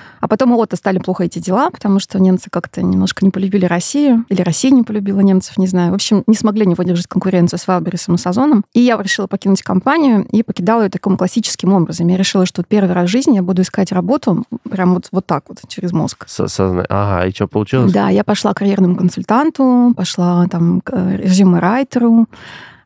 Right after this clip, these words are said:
Speaker 1: А, и когда мы стали
Speaker 2: Господи.
Speaker 1: писать с резюме-райтера, о-, оформлять вот это вот C V моё, я поняла, что я не знаю, кем я хочу быть.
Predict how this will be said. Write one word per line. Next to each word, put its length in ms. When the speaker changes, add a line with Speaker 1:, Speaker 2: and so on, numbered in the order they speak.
Speaker 1:
А, 180
и 40
когда 140
мы 60
стали 220
Speaker 2:
Господи. 160
Speaker 1:
писать 40
с 100
резюме-райтера, 760
о-, 160
оформлять 480
вот 40
это 160
вот 80
C 180
V 120
моё, 320
я 140
поняла, 240
что 160
я 40
не 80
знаю, 180
кем 160
я 80
хочу 240
быть. 280